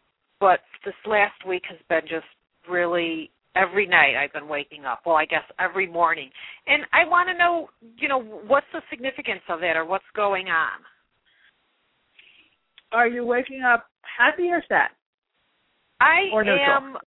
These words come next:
Speaker 1: I am neutral. I've been working on
Speaker 2: Mm-hmm.
Speaker 1: a lot, releasing a lot of things, and I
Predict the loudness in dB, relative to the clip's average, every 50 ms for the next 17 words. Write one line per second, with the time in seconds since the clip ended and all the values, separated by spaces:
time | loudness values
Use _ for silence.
0 | _ _ _ _ _ _ _ _ _ _ _ _ _ _ _ 2 4 4 4 2
1 | 0 -2 -2 0 2 2 0 -2 -6 -10 -8 -8 -8 -10 -12 -12 -12 -12 -12 -12
2 | -10 -4 -2 -2 -2 -2 -2 0 0 0 0 0 2 2 2 2 0 -4 -6 -2
3 | 0 0 2 2 2 2 4 4 4 4 2 -2 -8 -6 -6 -6 -8 -10 -10 -10
4 | -6 -2 0 4 4 4 4 4 2 -2 -6 -6 -4 -4 -4 -4 -6 -6 -4 -4
5 | -4 -4